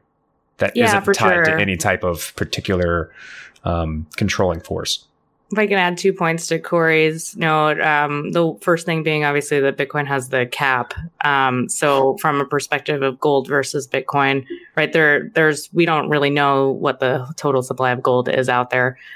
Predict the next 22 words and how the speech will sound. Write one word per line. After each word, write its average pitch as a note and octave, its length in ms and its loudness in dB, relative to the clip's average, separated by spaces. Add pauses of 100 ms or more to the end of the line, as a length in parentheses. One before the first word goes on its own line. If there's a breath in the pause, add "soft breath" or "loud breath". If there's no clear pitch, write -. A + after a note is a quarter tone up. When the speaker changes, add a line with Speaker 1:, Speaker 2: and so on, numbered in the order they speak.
(100)
Speaker 2:
And D3 100 2
obviously C3+ 400 2
it B2 80 2
gets C#3 240 -4
more C3+ 160 2
expensive B2+ 440 -4
to C3+ 120 -6
mine B2+ 340 2
as B2 140 0
the B2+ 80 -12
price B2+ 220 -2
goes A#2 200 -2
up. B2 240 -2
And, B2 440 2
and C3 200 2
there C3+ 140 2
are C3+ 40 2
a C3+ 40 2
number C3+ 220 2
of B2 120 -2
reasons C3 340 0
why B2+ 300 0